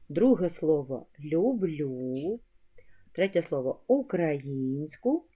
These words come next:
четверте мову. Між словами ми робимо відстуми, тому що слова пишемо окремо одне від одного. Це нам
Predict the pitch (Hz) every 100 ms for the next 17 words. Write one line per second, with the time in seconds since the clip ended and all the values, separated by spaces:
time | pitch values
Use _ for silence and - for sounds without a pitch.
0 | _ - 143 127 143 143 - 180 202 175
1 | 165 135 127 - _ _ - 160 175 156
2 | - 135 127 131 135 214 220 143 _ _
3 | _ 156 147 165 185 208 208 - 151 180
4 | 165 - 151 139 123 _ _ - - -
5 | 156 151 - - - 123 127 185 311 320
6 | 311 285 269 269 - 170 - 147 143 139
7 | 196 262 277 _ 160 139 131 143 151 165
8 | - _ 147 175 - 156 135 131 127 127
9 | 127 - _ _ _ _ _ _ - -
10 | - - - - 131 175 330 _ - 147
11 | 135 135 175